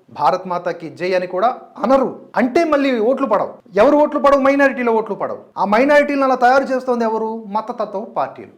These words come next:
ఎవరు మత్తతత్వ పార్టీలు? ఆ పేర్లలోనే ఉంటాయి ఆయా పార్టీలు. అర్థం చేసుకోవాల్సింది సగటు సెక్యులర్ హిందువులే. "వీరు ఇలా ఎందుకు మాట్లాడుతూ ఉన్నారు, మనకు పట్టదా? ఒకసారి ఆలోచించండి" అని చెప్పేసి సెక్యులర్ హిందువులు ఆలోచించాలి.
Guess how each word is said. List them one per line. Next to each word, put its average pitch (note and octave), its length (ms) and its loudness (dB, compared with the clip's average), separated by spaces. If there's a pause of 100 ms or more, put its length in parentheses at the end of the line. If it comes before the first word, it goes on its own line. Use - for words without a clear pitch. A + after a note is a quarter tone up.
(120)
ఎవరు C4 220 6
మత్తతత్వ B3 420 0
పార్టీలు? A3 500 -4 (300)
ఆ - 40 -6
పేర్లలోనే G#3 580 -2
ఉంటాయి D#3 300 -8
ఆయా A2 180 -10
పార్టీలు. - 640 -16
అర్థం F#3+ 240 -4
చేసుకోవాల్సింది G#3 680 -2
సగటు F3 280 -6
సెక్యులర్ G3+ 420 -10
హిందువులే. D3+ 420 -12 (220)
"వీరు A3+ 140 2
ఇలా A#3 120 4
ఎందుకు A3 260 0
మాట్లాడుతూ G3+ 480 -2
ఉన్నారు, E3+ 240 -4
మనకు E3+ 200 -8
పట్టదా? D#3+ 480 -4 (140)
ఒకసారి F3 280 -2
ఆలోచించండి" F#3+ 800 -4
అని D#3 140 -14
చెప్పేసి D#3 420 -10
సెక్యులర్ G#3+ 380 -8
హిందువులు F3+ 320 -10
ఆలోచించాలి. C3 540 -10